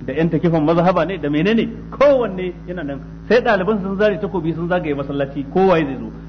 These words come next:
Sai, sai an karanta hadisi ko ba kwa so. Da haka ya jaddada ilimin hadisi a Yaman. To amma tare da haka kaga zai iya yin kuskure ta bangaren abin nan. Ilimi yana da faɗin gaske. Haka Siddiq Hassan Khan,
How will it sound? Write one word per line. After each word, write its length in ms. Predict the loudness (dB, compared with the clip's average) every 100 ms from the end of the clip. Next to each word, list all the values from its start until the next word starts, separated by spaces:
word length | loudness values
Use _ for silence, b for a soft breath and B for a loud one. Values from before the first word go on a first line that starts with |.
| -2
Sai, 140 | 0 2
sai 120 | 0
an 140 | 2 2
karanta 260 | 2 2
hadisi 280 | 0 -2 -2
ko 160 | 0 2
ba 120 | 2
kwa 140 | 0 -6
so. 120 | -10 -16 -14 -14 -14 -14 -16 -14 -14 -14 -14 -14 -14 -14 -14 -14 -16 -14 -2
Da 140 | 2 2
haka 180 | 2
ya 60 | 0 0
jaddada 280 | 0 -2
ilimin 240 | -4 -6 -6
hadisi 320 | -8 -8 -4
a 60 | -2
Yaman. 200 | -4 -6 -12 -16 -16 -16 -14 -14 -14 -16 -14 -12 -4
To 60 | 0
amma 200 | 0 2
tare 140 | 2
da 80 | 2
haka 120 | 2
kaga 200 | 0 -2
zai 100 | 0 2
iya 120 | 2
yin 80 | 2
kuskure 340 | -2 0 0 0
ta 80 | -2
bangaren 320 | 0 0 0
abin 200 | -4 -8
nan. 100 | -10 -14 -14 -12 -12 -8 0
Ilimi 280 | 4 4 4
yana 140 | 2
da 80 | 0
faɗin 260 | 0 0
gaske. 240 | -2 -4 -14 -16 -16 -14 -14 -14 -14 -16 -16 -14 -14 -14 -4
Haka 240 | 0 0 -2
Siddiq 260 | -6 -6 -6
Hassan 240 | -8 -6
Khan, 160 | -4